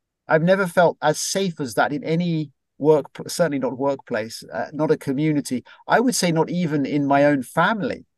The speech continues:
have I had the depth of regu-, co-regulation that became available as a result of that work. And it was like a portal was opening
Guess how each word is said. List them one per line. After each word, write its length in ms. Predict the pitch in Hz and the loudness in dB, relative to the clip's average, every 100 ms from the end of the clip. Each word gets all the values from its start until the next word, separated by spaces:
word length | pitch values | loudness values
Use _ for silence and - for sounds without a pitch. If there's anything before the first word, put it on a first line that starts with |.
| _ _ _ _ _ _ _ _ 113 135 | _ _ _ _ _ _ _ _ -16 -10
have 180 | 139 | -2
I 120 | 135 131 | 0 2
had 260 | 135 123 | 0 -4
the 240 | 117 135 113 - | -4 -6 -2 0
depth 320 | 123 - - 139 | 0 -2 -14 -4
of 280 | 123 117 - _ _ _ - | -4 -4 -8 _ _ _ -6
regu-, 400 | 143 135 131 - | -4 -4 -6 -8
co-regulation 1120 | - 147 139 131 120 131 139 - - 104 78 - | -4 -2 0 -2 0 0 0 -2 -8 -10 -12 -4
that 200 | 113 - _ _ _ _ _ _ _ _ _ - | -4 -4 _ _ _ _ _ _ _ _ _ -8
became 340 | 135 139 127 | -4 0 2
available 680 | 120 135 139 123 101 107 98 _ _ _ _ _ - | 2 4 4 2 -2 -6 -6 _ _ _ _ _ -4
as 200 | 127 110 | -4 -2
a 60 | 110 | -8
result 420 | 107 127 120 120 | -2 0 0 -2
of 100 | 101 | -4
that 200 | 95 - | -4 -4
work. 440 | 123 113 92 - - _ _ _ _ _ _ _ _ _ _ _ _ _ _ 139 | -4 -2 -4 -10 -20 _ _ _ _ _ _ _ _ _ _ _ _ _ _ 0
And 160 | 151 | 0
it 120 | 170 | 0
was 280 | 156 196 175 | 2 2 4
like 180 | 180 165 | 2 2
a 60 | 160 | -2
portal 600 | - 202 220 175 131 117 | 2 4 4 2 -4 -4
was 160 | 107 | -4
opening 520 | 107 98 107 98 95 | -4 -4 -10 -14 -16